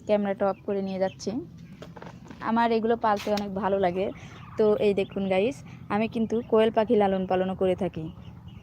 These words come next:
ক্যামেরাটা অনেক খারাপ, ফোনটা অনেক খারাপ, আমার মনে হচ্ছে ডেল দিয়ে ভেঙে ফেলি, কিন্তু নাই মামার চেয়ে কানা মামা ভালো, তার জন্য এই ফোনটা দিয়েই এখন কাজ চালাচ্ছি। এই দেখুন গাইস, কোয়েল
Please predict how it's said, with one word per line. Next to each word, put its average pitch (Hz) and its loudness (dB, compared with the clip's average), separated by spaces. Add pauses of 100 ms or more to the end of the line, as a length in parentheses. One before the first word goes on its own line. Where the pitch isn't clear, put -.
(280)
ক্যামেরাটা 226 2 (120)
অনেক 208 -4 (100)
খারাপ, 185 0 (120)
ফোনটা 220 0 (140)
অনেক 196 -6 (100)
খারাপ, 180 0
আমার 202 -4
মনে 202 -2
হচ্ছে 208 -4 (100)
ডেল 202 2
দিয়ে 208 2
ভেঙে 185 -2
ফেলি, 175 -2 (480)
কিন্তু 208 0 (140)
নাই 208 0
মামার 214 -2
চেয়ে 208 -4
কানা 196 0
মামা 185 0 (100)
ভালো, 190 4 (140)
তার 196 2 (100)
জন্য 208 0 (140)
এই 190 0
ফোনটা 190 -2
দিয়েই 190 2
এখন 185 -4 (100)
কাজ 180 0
চালাচ্ছি। 175 -4 (800)
এই 202 8 (100)
দেখুন 180 0 (100)
গাইস, 208 2 (320)
কোয়েল 208 8